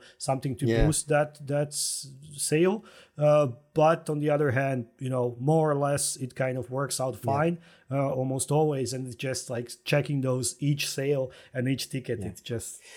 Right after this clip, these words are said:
Speaker 2: Yeah, I
Speaker 1: stress.
Speaker 2: tried not to look, uh, as much as I could until, like, closer to the actual day sort of thing. And, and mainly it was Elena who was checking in, and it was then like, "Oh, oh, half of it's filled." I'm like, "Oh, okay, good." Whew,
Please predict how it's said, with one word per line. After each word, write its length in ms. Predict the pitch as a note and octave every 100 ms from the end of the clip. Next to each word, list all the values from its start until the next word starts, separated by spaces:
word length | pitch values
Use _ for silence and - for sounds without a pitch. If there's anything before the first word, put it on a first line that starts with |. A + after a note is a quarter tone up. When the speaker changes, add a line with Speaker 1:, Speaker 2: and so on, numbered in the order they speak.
| - -
Speaker 2:
Yeah, 220 | C3+ D3
I 20 |
Speaker 1:
stress. 160 | C3+ D3
Speaker 2:
tried 200 | F3+ D#3+
not 160 | C#3 C3+
to 100 | C3
look, 300 | A#2+ A2+ A2+
uh, 40 |
as 360 | A2+ A2 G#2+ G#2
much 220 | A2+ A2+
as 60 | G#2+
I 80 | G#2
could 280 | - A2 G2+
until, 420 | G#2 - A2 G#2
like, 320 | G2+ F#2+ -
closer 460 | - C3 B2 A2+ G#2+
to 120 | G#2+
the 120 | G#2
actual 400 | G2+ F#2+ G#2+ G2 F2+
day 360 | F2+ F#2 F2 F2 - _
sort 180 | - G#2
of 60 | F#2+
thing. 240 | G2 F#2
And, 140 | F#2 F#2 - _
and 120 | A2+ B2
mainly 240 | D3 C#3+
it 40 | C3
was 120 | A#2+
Elena 380 | B2 C#3 C#3+ B2+
who 120 | B2
was 120 | A2+
checking 320 | - A2+ A2+ A2
in, 120 | G#2 - -
and 140 | - B2+
it 120 | B2+
was 160 | C3+ A2
then 160 | D#3 C#3+
like, 100 | C#3
"Oh, 220 | D#4 - -
oh, 220 | C4+ - _ -
half 260 | G3+ G3
of 80 | E3
it's 160 | D3+ -
filled." 300 | B2+ F#2 - _ _ -
I'm 80 | D3
like, 80 | E3
"Oh, 140 | A3+
okay, 160 | G3+ D#3+
good." 200 | B2+ A2 -
Whew, 180 | A#3+